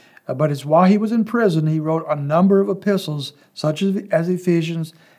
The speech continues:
and Philippians and Colossians, that, uh, have spoken to our hearts ever since. The Lord used these circumstances,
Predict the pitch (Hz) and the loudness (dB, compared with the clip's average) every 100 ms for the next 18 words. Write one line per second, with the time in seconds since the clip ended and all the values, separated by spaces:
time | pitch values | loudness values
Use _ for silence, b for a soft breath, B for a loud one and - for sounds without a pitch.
0 | b 143 143 175 160 156 156 147 - 160 | b -2 0 2 2 0 -6 -6 -8 -8
1 | 156 170 151 147 135 139 135 - b b | -4 -2 0 0 -4 -8 -10 -14 b b
2 | b b 135 135 139 139 135 131 131 - | b b -4 -2 -2 -4 -4 -4 -6 -10
3 | - 151 151 135 135 131 135 131 131 120 | -6 -4 -4 -4 -4 -4 -4 -6 -8 -12
4 | 123 - 156 123 - - 131 131 143 135 | -14 -4 -4 -4 -10 -16 -8 -4 -4 0
5 | 160 180 151 151 147 170 160 135 120 131 | 4 4 2 -8 -6 -4 -4 -8 -10 -12
6 | 120 131 120 | -10 -14 -14